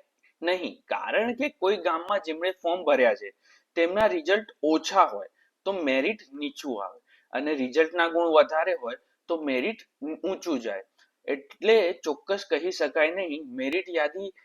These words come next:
આવે તેની રાહ જોવો. એટલે કે એમણે કીધું છે કે જ્યાં સુધી મેરિટ ના બહાર પડે ત્યાં સુધી તમે રાહ જોવો. હવે ધારો કે તમે જે ગામમાં રહો છો એમાં દસમું કોઈ ભણ્યું જ નથી, બરોબર, કોઈ એક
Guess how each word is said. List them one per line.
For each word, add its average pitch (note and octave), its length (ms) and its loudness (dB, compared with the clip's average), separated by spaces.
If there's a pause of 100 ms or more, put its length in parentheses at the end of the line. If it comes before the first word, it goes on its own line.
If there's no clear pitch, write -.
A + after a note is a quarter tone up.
(340)
આવે D#3+ 520 2
તેની D#3 300 -2
રાહ B2 260 0
જોવો. A2 180 -8
એટલે B2+ 220 -6
કે D3 80 -2
એમણે C3+ 220 -4
કીધું C#3+ 300 -6
છે D3+ 100 -8
કે D3+ 100 -8
જ્યાં B2+ 160 -8
સુધી C3+ 220 -10
મેરિટ A#2 440 -6
ના F#3 220 0
બહાર B2 240 4
પડે A#2+ 180 0
ત્યાં B2+ 180 -6
સુધી C#3 240 -8
તમે B2+ 300 -8
રાહ C3+ 180 -4
જોવો. A2 280 -14
હવે B2+ 180 -8
ધારો C#3 260 2 (320)
કે C#3 100 -4
તમે C3+ 280 -2
જે C3+ 180 -2
ગામમાં C3 420 -4
રહો D3 140 0
છો A#2+ 140 -12 (360)
એમાં C3 280 -2
દસમું C3+ 400 -4
કોઈ C#3 160 2
ભણ્યું C3+ 400 -4
જ C3+ 120 -10
નથી, E3 360 -4 (640)
બરોબર, C#3 400 -2 (220)
કોઈ D3+ 220 -2
એક D#3+ 240 -2